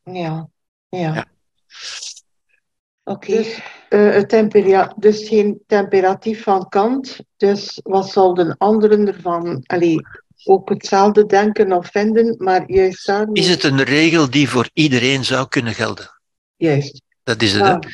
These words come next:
Speaker 2: Niet wat denken
Speaker 1: Ja.
Speaker 2: ze ervan, hè? Maar kan dat voor iedereen een morele regel zijn?
Speaker 1: Ja,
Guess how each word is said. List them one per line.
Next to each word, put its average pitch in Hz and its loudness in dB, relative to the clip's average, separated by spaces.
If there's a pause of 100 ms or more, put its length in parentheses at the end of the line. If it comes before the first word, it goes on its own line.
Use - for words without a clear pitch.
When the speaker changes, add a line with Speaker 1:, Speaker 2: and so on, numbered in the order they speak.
Speaker 2:
Niet 160 0
wat 139 -2
denken 160 0
Speaker 1:
Ja. 147 2
Speaker 2:
ze 117 -2
ervan, 104 -2
hè? 160 -4 (440)
Maar - -6
kan 165 0
dat 151 -2
voor 139 2
iedereen 147 0
een 131 -4
morele 127 0
regel 110 -2
zijn? 92 -6 (300)
Speaker 1:
Ja, 180 2